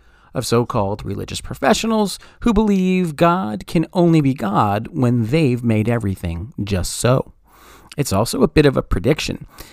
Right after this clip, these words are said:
If you're a fundamentalist or an evangelical, you may think we're the worst just by virtue of what we say and how we say it.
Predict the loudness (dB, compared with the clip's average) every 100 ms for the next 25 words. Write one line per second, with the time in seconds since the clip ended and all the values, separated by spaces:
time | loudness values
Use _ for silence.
0 | -8 -4 2 4 4 2 0 -2 4 6
1 | 8 6 4 -4 -4 0 2 0 4 4
2 | 6 4 6 6 8 6 6 4 2 0
3 | -4 0 2 4 6 8 8 6 0 0
4 | 0 0 2 2 4 2 2 -2 -2 -2
5 | -2 -2 -2 0 0 0 -2 -4 -6 -6
6 | 0 4 4 4